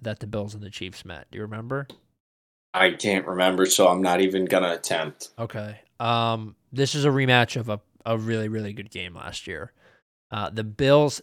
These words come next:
Speaker 1: take on the Chiefs at Arrowhead. Oh, I believe the Bills are currently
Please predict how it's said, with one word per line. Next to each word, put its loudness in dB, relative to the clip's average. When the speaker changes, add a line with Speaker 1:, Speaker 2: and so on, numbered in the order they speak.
Speaker 1:
take -4
on -2
the -6
Chiefs -4
at 4
Arrowhead. 0
Oh, -4
I 0
believe 0
the -6
Bills -2
are -8
currently -4